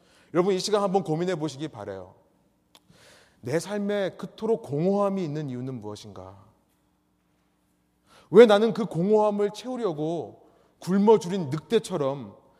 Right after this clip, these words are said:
세상을 떠-, 떠돌아다니고 있는가? 한번 스스로 물어보시기 바랍니다. 무엇을 찾고 있는가? 나는 도대체 무엇을 기대하는가? 그런 여러분에게 크리스마스의 기적이 일어나기를 소원합니다. 예수님을 만나십시오.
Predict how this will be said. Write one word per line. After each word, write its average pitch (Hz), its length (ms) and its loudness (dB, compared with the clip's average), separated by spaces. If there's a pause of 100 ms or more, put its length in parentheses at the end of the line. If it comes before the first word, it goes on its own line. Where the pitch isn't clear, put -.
(140)
세상을 220 560 -8
떠-, 220 400 -2
떠돌아다니고 202 680 -4
있는가? 117 540 -14 (840)
한번 180 200 -14
스스로 180 320 -10
물어보시기 135 440 -8
바랍니다. 104 440 -14 (600)
무엇을 147 420 -6
찾고 156 280 -14
있는가? 107 360 -16 (300)
나는 165 260 -8
도대체 175 220 -6
무엇을 135 480 -10
기대하는가? 110 520 -14 (1400)
그런 165 220 -2
여러분에게 135 760 -4 (360)
크리스마스의 170 680 -14
기적이 120 500 -12
일어나기를 107 520 -14
소원합니다. 113 600 -18 (840)
예수님을 156 420 -6
만나십시오. 117 680 -8